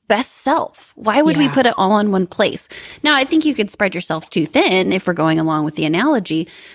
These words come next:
Speaker 1: but, like, really identifying, like, what's most important to us, and that's where it's gonna go. And that's gonna be different for every single person. Like,
Speaker 2: Yeah.
Speaker 1: I'm here in Southern Indiana.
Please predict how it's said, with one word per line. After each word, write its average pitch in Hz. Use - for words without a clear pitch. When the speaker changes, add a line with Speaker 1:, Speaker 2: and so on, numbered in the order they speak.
Speaker 1:
but, 277
like, 262
really 285
identifying, 196
like, 170
what's 202
most 208
important 226
to 294
us, 339
and 208
that's -
where 156
it's 143
gonna 147
go. -
And 311
that's 381
gonna 440
be 415
different 233
for 107
every 208
single 226
person. 220
Like, 262
Speaker 2:
Yeah. 254
Speaker 1:
I'm 277
here 453
in 370
Southern 320
Indiana. 277